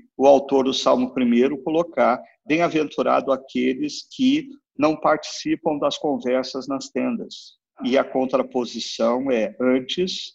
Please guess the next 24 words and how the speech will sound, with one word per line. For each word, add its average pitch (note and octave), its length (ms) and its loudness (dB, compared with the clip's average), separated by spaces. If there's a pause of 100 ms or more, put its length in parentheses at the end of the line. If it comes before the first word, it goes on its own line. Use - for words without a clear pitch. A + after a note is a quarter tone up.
(160)
o B2 80 0
seu B2+ 240 0
prazer B2 540 0
está B2 580 -2 (120)
aonde?" A#2+ 680 -2 (360)
Na B2+ 140 0
voz B2 380 0
de G#2+ 80 -10
Deus, - 640 -12 (200)
na B2+ 160 0
lei B2 320 0
de A2 140 -8
Deus. - 720 -14 (260)
Então, C3 600 2 (420)
é, B2 340 4
você B2+ 360 0
me B2+ 120 2
perguntou B2+ 680 2
se A#2+ 540 -4
parte C#3+ 440 4
dessas A#2+ 440 -2
queixas C3+ 640 -2
são C3 200 2
fofocas. - 960 2